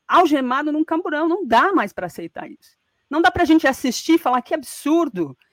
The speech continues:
que polícia é essa, que país é esse?" E ver a, a, a, a postagem de um governador <laughs> que fala assim, "Não, estamos investigando, mas eu quero aqui reforçar o papel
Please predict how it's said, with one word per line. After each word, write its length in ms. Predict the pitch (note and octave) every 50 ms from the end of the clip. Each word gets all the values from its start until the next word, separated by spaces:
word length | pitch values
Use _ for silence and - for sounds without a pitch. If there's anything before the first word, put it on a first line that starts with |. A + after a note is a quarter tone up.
| _ _
que 80 | - D4+
polícia 400 | - F4 E4 E4 E4 - - B3
é 120 | A3 G#3+ A#3
essa, 400 | B3+ C4 B3 A#3 - - G3 F#3+
que 100 | - C4
país 360 | - D#4+ D4 C#4+ D4+ D#4 C4+
é 100 | B3 A3+
esse?" 540 | G3+ A3+ C4+ C#4 C4 G#3+ - - F3 F3 - _ _ _ _ _ _ _ -
E 160 | B3+ B3+ C4
ver 300 | G3 A3 C#4 E4+ F#4+ F4+
a, 140 | E4 C4 A#3
a, 720 | - - G#3+ G#3 G#3 G3 - - G3 G3 G3 F#3 F#3 F#3 F3 F3+ E3+ - _ _ _ _ _ _ _ _
a, 180 | - F#3+ F#3 F3+
a 60 | F3
postagem 580 | - A3+ A3 G#3+ - - B3+ B3+ C4 A#3 B3
de 100 | A#3 A3+
um 100 | B3 C4
governador 800 | A#3+ B3 A#3 A3 A#3+ A#3 A#3 G3 D#3+ F3+ F3+ G3+ B3+ D4+ E4 C#4+ -
<laughs> 360 | - - - - F3+ - - _ _ _ _ _ _ _ -
que 100 | - A#3
fala 160 | - A#3+ B3
assim, 120 | - C#4
"Não, 140 | C#4+ D4+ D4
estamos 360 | B3+ - - D#4 D#4+ E4 C4
investigando, 760 | D#4 D4+ C#4+ D4+ D#4 - - C#4 F#3+ G#3+ A#3+ C#4 D4 C4+ A3
mas 200 | G3+ G#3+ A3+ A3+
eu 100 | C4+ B3+
quero 260 | B3+ - D4+ C#4+ D4+ B3
aqui 580 | G#3 - _ - B3+ C4+ D4+ D4 C4 F#3 E3+ _ _ _ _ _ _ _
reforçar 800 | - A#3 C#4 C4 - D4+ C4+ B3 G#3+ - - - B3+ C#4 D4+ D4 C#4
o 60 | B3
papel 720 | - A#3+ A#3 A#3 _ - A3 B3+ C#4+ C#4+ C4 A#3+ G#3 F3